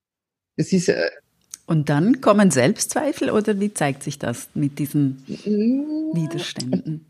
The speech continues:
Speaker 1: Nein, Selbstzweifel sind's eigentlich nicht in erster Linie. Es sind die, äh,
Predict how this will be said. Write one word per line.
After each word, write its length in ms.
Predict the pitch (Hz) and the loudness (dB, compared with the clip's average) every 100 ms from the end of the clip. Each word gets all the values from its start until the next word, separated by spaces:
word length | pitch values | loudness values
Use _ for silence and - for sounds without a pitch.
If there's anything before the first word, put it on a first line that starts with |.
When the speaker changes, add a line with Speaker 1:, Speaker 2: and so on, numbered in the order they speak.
| _ _ _ _ - | _ _ _ _ 2
Speaker 1:
Nein, 300 | 202 196 277 | 4 4 4
Selbstzweifel 640 | 208 208 - 214 226 254 | 2 2 0 2 2 0
sind's 260 | - 269 | -2 0
eigentlich 400 | 214 226 247 226 | 2 4 4 4
nicht 240 | 233 311 - | 4 2 -4
in 80 | 185 | -2
erster 320 | 156 208 233 | -2 2 2
Linie. 260 | 233 247 | 4 2
Es 220 | - 214 - | 0 -2 2
sind 280 | 233 233 | 2 2
die, 320 | 214 233 277 - _ _ _ | 2 4 2 -4 _ _ _
äh, 280 | 196 208 | 4 6